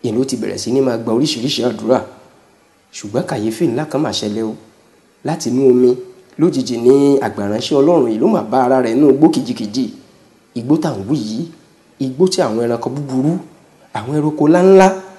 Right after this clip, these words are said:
àwọn ẹranko tó lè gbé èèyàn mì láàyè, inú igbó tí wọ́n fi ṣe ibùgbé, ìní wòlíì Samuel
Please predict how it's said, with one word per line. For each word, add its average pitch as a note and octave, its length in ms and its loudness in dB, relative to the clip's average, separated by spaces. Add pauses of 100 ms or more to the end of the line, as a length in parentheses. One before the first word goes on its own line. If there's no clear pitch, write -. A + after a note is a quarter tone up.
(220)
àwọn D3+ 200 0
ẹranko E3+ 240 4
tó A3 140 0
lè A3 160 4
gbé D3 220 2
èèyàn G#3 280 6
mì G#2 100 -2
láàyè, C3 440 2 (460)
inú D#3 160 6
igbó D3+ 180 4
tí D#3 120 2
wọ́n D#3+ 80 4
fi D3 100 -4
ṣe C3 180 -4
ibùgbé, G#2 320 -2 (240)
ìní C3 180 6
wòlíì A#2 480 0
Samuel F#3 540 4